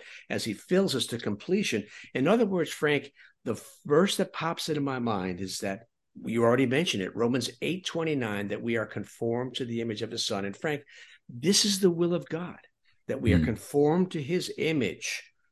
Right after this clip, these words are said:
Speaker 2: Mm.
Speaker 1: Wow. And so that is so shockingly different from what we hear in the modern church, because
Speaker 2: Mm-hmm.
Speaker 1: I want us to change gears a little bit here and talk about what's not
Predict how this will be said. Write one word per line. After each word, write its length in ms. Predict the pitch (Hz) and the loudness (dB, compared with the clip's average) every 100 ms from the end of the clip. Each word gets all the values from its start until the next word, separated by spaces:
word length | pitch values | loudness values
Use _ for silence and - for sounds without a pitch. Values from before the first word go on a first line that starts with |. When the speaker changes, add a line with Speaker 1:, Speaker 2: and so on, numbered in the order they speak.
| _ _ - | _ _ -12
Speaker 2:
Mm. 60 | |
Speaker 1:
Wow. 440 | - 107 110 95 90 | -2 2 4 4 2
And 200 | 123 120 | -2 -2
so 440 | - 139 131 120 - _ _ _ _ - - | 4 4 4 0 -8 _ _ _ _ -20 -2
that 220 | 151 202 | 2 4
is 140 | 151 - | 2 2
so 600 | - - 196 196 208 202 | 4 4 2 2 2 0
shockingly 1040 | - - - 170 190 190 180 151 147 120 120 - | 0 0 0 0 -2 -2 -4 -4 -6 -8 -12 -4
different 500 | 151 151 101 73 - _ - - _ _ _ - | -4 -4 -8 -10 -14 _ -20 -20 _ _ _ -2
from 220 | 147 135 | 2 6
what 240 | 139 143 143 | 6 4 0
we 220 | - 104 | -6 -4
hear 880 | 92 - - 185 185 190 180 180 180 - _ _ _ - | -6 -10 -6 0 2 2 0 -4 -6 -10 _ _ _ -6
in 200 | 113 98 | -4 -2
the 120 | 92 | -4
modern 720 | 90 95 98 107 143 160 147 | -6 -4 -2 -2 -2 -2 -4
church, 560 | 120 - 110 - - - | -4 -4 -6 -8 -10 -8
because 320 | 113 117 110 | -2 -2 -2
Speaker 2:
Mm-hmm. 340 | - 80 - 104 | -4 -4 -2 -2
Speaker 1:
I 60 | |
want 260 | 113 151 208 | 4 6 6
us 140 | - | 4
to 120 | 143 | 2
change 540 | 120 - 147 180 147 123 | 2 2 4 4 4 2
gears 300 | 143 160 117 | 0 2 0
a 40 | |
little 300 | 110 143 233 | 0 2 2
bit 180 | 156 92 | 0 -2
here 420 | - 85 80 78 _ - - - - - | -4 -6 -4 -8 _ -20 -20 -20 -10 -2
and 220 | 135 - | -2 -2
talk 320 | - 165 180 | -2 -2 -2
about 320 | 147 143 143 | 0 0 -2
what's 420 | 170 147 196 - | 0 2 2 0
not 680 | 147 143 143 165 240 269 - | -2 2 4 4 4 2 -2